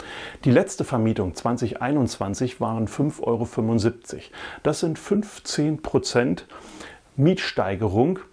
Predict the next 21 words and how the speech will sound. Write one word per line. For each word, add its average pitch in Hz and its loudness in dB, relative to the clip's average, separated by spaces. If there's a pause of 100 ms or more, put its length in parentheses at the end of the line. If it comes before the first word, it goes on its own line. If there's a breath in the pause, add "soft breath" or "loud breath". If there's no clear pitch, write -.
(360 soft breath)
in 147 6
durchaus 127 2
schlechter 117 0
Lage. 90 2
Die 101 2
Bevölkerung 165 2
war 117 2
zweitausendacht 104 -2
bei 101 -2
circa - -2
zwölftausend, 127 0
heute 107 0
liegt 101 -2
sie 98 0
ungefähr 104 0
bei 107 -2
zehntausend - -2
Einwohnern 95 -4 (560 loud breath)
in 113 2
diesem 104 0
Ort. - -2